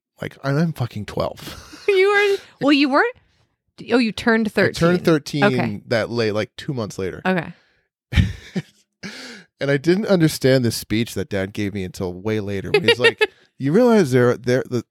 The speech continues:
Speaker 1: the sun will come up tomorrow."
Speaker 2: Mm.
Speaker 1: And I'm like, "I, I don't fucking, what does that fucking mean?" <laughs> I didn't say this, but
Speaker 2: He
Speaker 1: I'm
Speaker 2: didn't
Speaker 1: like,
Speaker 2: say any of that, by the
Speaker 1: I was
Speaker 2: way.
Speaker 1: like,
Speaker 2: There was no
Speaker 1: "The sun,
Speaker 2: F-bombs.
Speaker 1: the sun is gonna come up tomorrow.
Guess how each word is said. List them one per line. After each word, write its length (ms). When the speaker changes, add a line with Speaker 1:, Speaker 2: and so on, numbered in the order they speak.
Speaker 1:
the 100
sun 380
will 120
come 200
up 160
tomorrow." 480
Speaker 2:
Mm. 440
Speaker 1:
And 80
I'm 100
like, 280
"I, 60
I 60
don't 140
fucking, 380
what 160
does 100
that 180
fucking 400
mean?" 160
<laughs> 400
I 60
didn't 160
say 180
this, 160
but 60
Speaker 2:
He 40
Speaker 1:
I'm 60
Speaker 2:
didn't 120
Speaker 1:
like, 60
Speaker 2:
say 140
any 220
of 100
that, 180
by 140
the 60
Speaker 1:
I 20
was 100
Speaker 2:
way. 80
Speaker 1:
like, 200
Speaker 2:
There 100
was 160
no 260
Speaker 1:
"The 120
sun, 160
Speaker 2:
F-bombs. 200
Speaker 1:
the 80
sun 300
is 140
gonna 160
come 180
up 100
tomorrow. 480